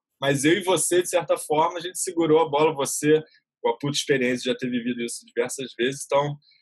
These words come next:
falou, "Foi do caralho, porra, entregamos, melhor entregue, né? Melhor feito do que perfeito e tal." E nossa capacidade de reprogramar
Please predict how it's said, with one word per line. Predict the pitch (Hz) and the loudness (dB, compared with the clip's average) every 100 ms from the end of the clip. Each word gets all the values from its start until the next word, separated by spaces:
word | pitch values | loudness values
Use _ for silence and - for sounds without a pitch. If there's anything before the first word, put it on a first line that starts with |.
| _ - | _ -4
falou, | 127 123 | -4 0
"Foi | 165 160 | 2 2
do | 151 | 0
caralho, | 165 147 135 151 151 147 | -4 -4 -4 0 0 0
porra, | 143 160 143 131 _ | 0 0 0 -6 _
entregamos, | 143 151 139 135 143 147 143 135 | -4 0 0 2 0 0 -2 -2
melhor | 127 131 143 | -2 0 0
entregue, | 135 - 143 143 143 135 | -2 -2 0 0 -2 -6
né? | 127 135 120 _ _ | -8 -8 -10 _ _
Melhor | 127 131 | -2 -2
feito | - 151 147 | 0 0 0
do | 135 127 | -6 -10
que | 147 | -6
perfeito | 123 120 - 156 160 156 147 | -6 -8 -4 0 2 0 -2
e | _ | _
tal." | 135 156 160 - _ _ _ _ _ _ 247 | -2 0 0 -4 _ _ _ _ _ _ 0
E | 147 185 - _ _ _ _ - | 2 2 0 _ _ _ _ -8
nossa | 139 151 156 | -2 0 0
capacidade | 151 147 151 160 139 139 151 143 | -4 -4 -4 -4 -2 -2 0 -2
de | 151 151 143 117 104 98 _ _ - | 2 2 4 0 -2 -8 _ _ -6
reprogramar | 170 - 175 156 139 127 127 127 | -6 -2 -2 0 -2 0 -2 -4